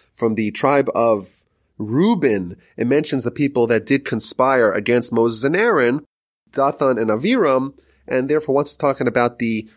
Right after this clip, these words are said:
rebels in the Korach rebellion, it mentions that the sons of Korach did not die. And Rashi tells us that they had a feeling, a fluttering feeling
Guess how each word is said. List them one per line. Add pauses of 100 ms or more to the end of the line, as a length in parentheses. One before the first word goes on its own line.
rebels
in
the
Korach
rebellion,
it (180)
mentions
that
the
sons
of
Korach (460)
did
not
die. (240)
And
Rashi
tells
us
that
they
had (540)
a
feeling,
a
fluttering
feeling